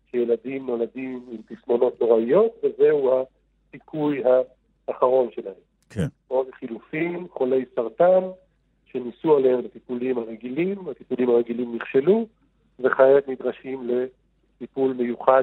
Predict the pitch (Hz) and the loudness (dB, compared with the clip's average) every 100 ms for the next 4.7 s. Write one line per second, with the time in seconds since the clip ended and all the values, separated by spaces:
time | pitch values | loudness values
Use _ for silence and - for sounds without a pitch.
0 | - - 120 123 - - 135 123 120 - | 0 -4 -4 -4 -12 -8 -4 0 0 -2
1 | 131 107 101 95 _ _ _ _ _ _ | -6 -4 -4 -8 _ _ _ _ _ _
2 | _ _ 107 98 _ _ _ - 160 185 | _ _ -14 -14 _ _ _ 0 4 4
3 | - 185 180 - 147 226 240 170 175 170 | 4 2 2 0 2 4 4 4 4 4
4 | - 160 160 139 123 160 190 | 0 2 2 0 -2 -2 -4